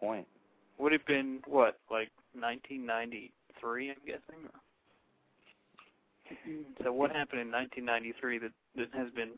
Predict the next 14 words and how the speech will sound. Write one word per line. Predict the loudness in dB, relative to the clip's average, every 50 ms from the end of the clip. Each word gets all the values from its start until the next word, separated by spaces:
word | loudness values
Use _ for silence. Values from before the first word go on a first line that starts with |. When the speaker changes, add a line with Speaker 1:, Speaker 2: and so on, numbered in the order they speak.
| _ -4
Speaker 2:
portended | 0 0 0 0 0 -2 0 0 -2 -2 0
by | 2 0 0
the | 0 -2
cancellation | -6 -6 -6 -6 -6 -4 -4 -2 -2 -2 -4 -8 -12
of | -14 -12
American | -10 -10 -10 -10 -10 -10 -8
Gladiators? | -4 -2 -2 -2 -4 -8 -14 -16 -16 -18 -20 _ _ _ -20 -20 _ _ _ _ _ -20 -20 -20 _ 0 4
New | 4 6
president, | 10 12 12 12 12 12 10 4 4 4 2 -2 -8 -16 -20 -20 _ _ _ _ -2
and, | 0 0 0 0 0 -2 0 2
um, | 4 4 4 4 4 4 2 0 -2 -6 -8 -10 -14 -20 -20 -20 _ _ _ _ _ _ -20 -20 -20 -20 -20 -20 _ _ _ 2
probably | 6 8 8 8 6 2 2
just | 0 -2 -6 -6 -6 -8
that. | -6 -4 -4 -4 -6